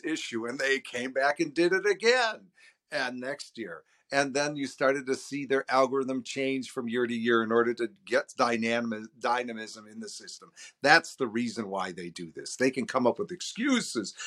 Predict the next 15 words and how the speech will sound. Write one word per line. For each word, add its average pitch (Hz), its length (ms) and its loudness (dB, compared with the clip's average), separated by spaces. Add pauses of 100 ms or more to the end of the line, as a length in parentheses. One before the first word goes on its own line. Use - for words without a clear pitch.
(120)
as - 160 0
to 113 100 -2
why 101 180 2
they 95 140 0
do 92 200 -4
it, 101 140 -6
but 117 160 6
they 131 140 10
do 220 240 8
it 202 140 8
to 127 100 -6
generate 151 600 2
dynamism 120 640 2 (300)
that 120 240 -2
isn't 139 400 -2